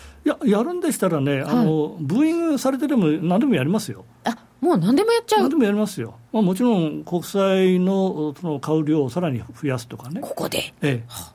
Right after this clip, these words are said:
Speaker 1: で、まあ、あの、その、
Speaker 2: 不利の
Speaker 1: 今まで
Speaker 2: 撤廃とかも言われてますよね。
Speaker 1: そうですね。
Speaker 2: マイナス金利とか。
Speaker 1: ええ。あの、まあ、それは最後の手段でしょうけどもね、それもありえますよ。
Speaker 2: うん。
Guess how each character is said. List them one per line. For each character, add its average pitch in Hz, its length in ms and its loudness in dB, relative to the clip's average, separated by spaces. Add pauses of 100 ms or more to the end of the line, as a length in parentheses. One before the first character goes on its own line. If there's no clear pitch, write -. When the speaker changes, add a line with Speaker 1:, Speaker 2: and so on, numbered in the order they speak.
(100)
Speaker 1:
で、 156 480 2
ま 196 140 2
あ、 - 20 2
あ - 20 2
の、 156 540 2 (320)
そ - 100 -14
の、 165 460 -14
Speaker 2:
不 - 160 2
利 - 60 4
の - 40 2
Speaker 1:
今 - 120 2
ま 160 40 0
で 165 180 2
Speaker 2:
撤 - 120 -18
廃 190 160 0
と 180 100 -2
か 147 80 -4
も 120 120 -8
言 123 60 -10
わ 123 60 -10
れ 123 80 -10
て 127 80 -12
ま 135 120 -12
す - 80 -16
よ - 80 -16
ね。 - 160 -14
Speaker 1:
そ 156 140 0
う 254 80 4
で - 20 4
す - 20 2
ね。 180 100 2
Speaker 2:
マ 180 40 2
イ 175 40 4
ナ - 0 -
ス 196 80 2
金 175 200 0
利 123 100 -10
と 123 100 -16
か。 - 160 -16 (120)
Speaker 1:
え 196 200 0
え。 - 20 -20 (140)
あ 165 160 -2
の、 165 460 -2
ま 190 80 0
あ、 - 20 0
そ 220 100 -2
れ 254 60 4
は 220 80 2
最 254 160 0
後 226 100 0
の 143 240 -2 (140)
手 175 60 -6
段 147 220 0
で 127 100 -4
し 170 100 -4
ょ 156 60 0
う - 20 -8
け 127 80 -8
ど 113 80 -10
も 117 80 -8
ね、 117 60 -10
そ 220 100 -6
れ 208 60 0
も 143 100 0
あ 160 60 2
り 233 100 0
え 262 80 -2
ま 269 100 -2
す - 140 -8
よ。 - 80 -14 (240)
Speaker 2:
う 185 60 0
ん。 254 120 0